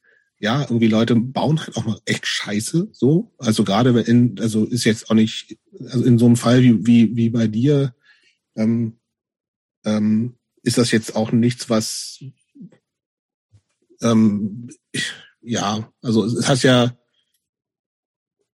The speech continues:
nee, warte, ich hab ein bisschen den Faden verloren. Also es ist ja nichts, was, was, was irgendwie so, weil du ein Arschloch warst, sondern weil du einfach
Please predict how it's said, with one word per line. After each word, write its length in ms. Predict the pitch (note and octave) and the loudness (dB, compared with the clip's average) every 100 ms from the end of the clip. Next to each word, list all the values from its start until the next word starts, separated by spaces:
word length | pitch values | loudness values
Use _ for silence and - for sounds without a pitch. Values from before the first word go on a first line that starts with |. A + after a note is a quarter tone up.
| _ _ _ E3 - - | _ _ _ -8 -8 -6
nee, 160 | G#2+ F#2+ | -6 -6
warte, 220 | F#2 F#2 | -6 -6
ich 100 | G2+ | -2
hab 60 | A2+ | 2
ein 120 | B2+ | 4
bisschen 180 | C#3 C#3+ | 6 4
den 40 | |
Faden 220 | B2 B2+ | 2 2
verloren. 180 | A#2 G#2 | 2 2
Also 160 | A2 B2 | 2 2
es 80 | |
ist 200 | B2 C#3 | 2 0
ja 100 | C#3 | 0
nichts, 260 | A#2+ C#3 - | 2 0 0
was, 160 | C3 C3+ | -2 0
was, 220 | B2+ - | -4 -2
was 200 | B2+ - | -4 -2
irgendwie 220 | B2+ B2 | 0 0
so, 260 | A2+ A#2+ A2+ | 0 -2 -2
weil 120 | A2+ | -2
du 120 | A2+ | -2
ein 100 | A2 | -2
Arschloch 420 | A2+ C3 F3 C#3 | -4 -4 -4 -4
warst, 300 | C3 C3+ D3 | -4 -4 -4
sondern 220 | B2+ B2+ A#2+ | -2 -2 -2
weil 140 | A#2 | -2
du 80 | A#2+ | -4
einfach 440 | A2+ A#2+ B2 - | -6 -6 -8 -10